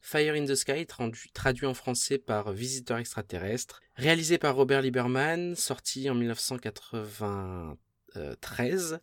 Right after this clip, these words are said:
inspiré du bouquin de Travis Walton. Donc c'est, euh, l'histoire dont, enfin le film dont j'ai rapidement parlé dans l'histoire, où en fait, euh, Travis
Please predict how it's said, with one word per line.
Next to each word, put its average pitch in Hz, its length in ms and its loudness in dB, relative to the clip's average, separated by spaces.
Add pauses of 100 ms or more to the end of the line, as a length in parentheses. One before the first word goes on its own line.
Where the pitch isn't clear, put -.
inspiré 208 440 4
du 196 120 -4
bouquin 185 360 0
de 151 240 -2
Travis 147 460 -4
Walton. 127 640 2 (240)
Donc 117 220 -4
c'est, 156 460 2 (180)
euh, 78 520 -6
l'histoire 123 720 0 (120)
dont, 95 400 -6
enfin 92 220 -6
le 85 260 -6
film 139 480 0
dont - 180 -8
j'ai 101 160 -6
rapidement 113 400 -2
parlé 101 300 0
dans 98 100 -2
l'histoire, 131 640 2 (140)
où 135 100 6
en 117 80 4
fait, - 440 2 (240)
euh, 87 280 -2
Travis 123 360 -2